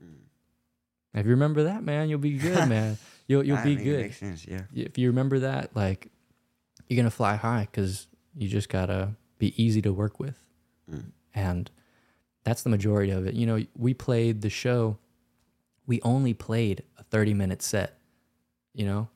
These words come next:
Speaker 2: We're traveling all, we're doing all this work to play
Speaker 1: Right.
Speaker 2: thirty minutes.
Speaker 1: Crazy.
Speaker 2: Right?
Speaker 1: Yes.
Speaker 2: But, but think about that thirty minutes is such a small fraction of time compared to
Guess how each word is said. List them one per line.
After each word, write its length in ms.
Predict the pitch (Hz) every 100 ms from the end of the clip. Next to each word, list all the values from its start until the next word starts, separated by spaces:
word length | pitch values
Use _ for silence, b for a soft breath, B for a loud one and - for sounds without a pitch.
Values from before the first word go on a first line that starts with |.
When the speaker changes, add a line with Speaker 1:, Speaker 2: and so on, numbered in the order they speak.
| _ _ _ _ -
Speaker 2:
We're 140 | 127
traveling 420 | 117 - 135 123 107
all, 240 | 107 123
we're 120 | 123
doing 160 | 117 107
all 200 | 101 127
this 220 | 139 -
work 320 | 120 104 -
to 100 | -
play 160 | - 107
Speaker 1:
Right. 80 | 98
Speaker 2:
thirty 340 | - 110 107
minutes. 520 | 98 95 90 - - _
Speaker 1:
Crazy. 240 | - 62 -
Speaker 2:
Right? 320 | 101 95 117 - b
Speaker 1:
Yes. 280 | b - - 120
Speaker 2:
But, 340 | 110 101 - _ _ _ _ _
but 120 | 110
think 220 | - 131
about 380 | 131 117 104 - _ _
that 320 | 127 123 -
thirty 240 | 123 131 123
minutes 320 | 127 139 -
is 80 | 104
such 220 | - -
a 60 |
small 460 | 95 - - 110 113
fraction 480 | - 113 104 - 104
of 120 | 90
time 400 | - 107 104 92 - b
compared 440 | - 101 - 101
to 100 | -